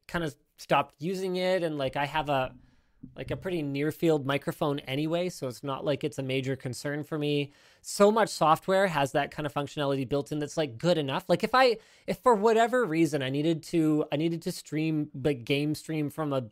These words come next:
construction site, I'd probably spend the ten minutes, like, setting up R T X voice and getting it working. But beyond that, it's not a huge life changer for me because I would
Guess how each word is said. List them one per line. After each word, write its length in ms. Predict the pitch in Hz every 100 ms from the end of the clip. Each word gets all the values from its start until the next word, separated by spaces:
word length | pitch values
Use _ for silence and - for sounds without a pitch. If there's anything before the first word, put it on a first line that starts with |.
| -
construction 680 | 165 139 - 147 - 151
site, 380 | 127 143 117 - _ _ _ _ _ -
I'd 200 | 175 170
probably 400 | 185 175 170 170
spend 340 | - 151 156
the 60 | 151
ten 260 | 156 156
minutes, 480 | 143 143 131 - - -
like, 260 | 135 117 _ -
setting 320 | - 151 151
up 100 | 139
R 120 | 131
T 120 | -
X 140 | 131 -
voice 300 | 135 123 -
and 200 | 120 -
getting 220 | 120 123
it 100 | -
working. 420 | 120 123 131 117 - - _ _ 139 127 _ 170
But 260 | 160 170 180 151 _
beyond 320 | 180 185 180
that, 140 | 165 147
it's 180 | 135 175
not 140 | 165
a 40 |
huge 480 | 135 - 160 170 -
life 240 | 156 165 -
changer 340 | 175 165 160
for 120 | -
me 160 | 156 170
because 300 | 175 165 131
I 160 | 135 135
would 280 | 127 127